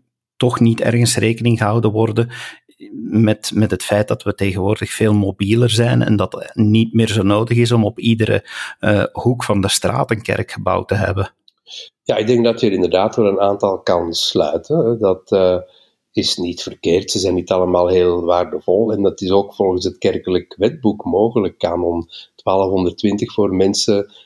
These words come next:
Speaker 2: die hun kerkelijk wetboek altijd bij zich hebben. Eh, dus dat kan en dat is toegelaten. Ehm,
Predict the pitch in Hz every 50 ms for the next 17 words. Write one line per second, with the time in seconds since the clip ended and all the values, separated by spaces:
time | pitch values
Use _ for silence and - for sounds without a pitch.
0 | _ _ - 95 90 90 90 87 - - 95 95 - 95 90 85 - 104 98 87
1 | 87 98 92 - - 95 98 95 - 95 92 92 85 87 - 92 92 95 - 101
2 | 101 - - 113 107 101 104 110 107 107 _ - - - - - _ - - 104
3 | 98 90 87 95 95 90 87 90 87 - - - 175 151 120 95 82 82 82 90
4 | 87 - 87 - - - 143 131 113 - 90 82 80 80 82 - 123 135 - _
5 | _ - - _ _ _ - 113 107 107 107 104 104 107